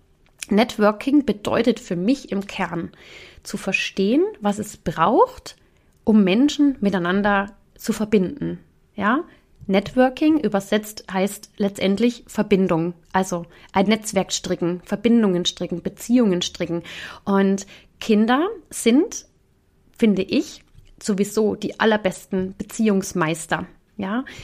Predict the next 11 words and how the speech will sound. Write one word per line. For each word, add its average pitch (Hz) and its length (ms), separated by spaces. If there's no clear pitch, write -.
Kinder 302 380
sind 226 220
von 104 180
Grund - 300
auf - 280
total 226 680
darauf 190 420
angelegt, 208 800
in 240 160
Beziehung 254 720
mit 220 260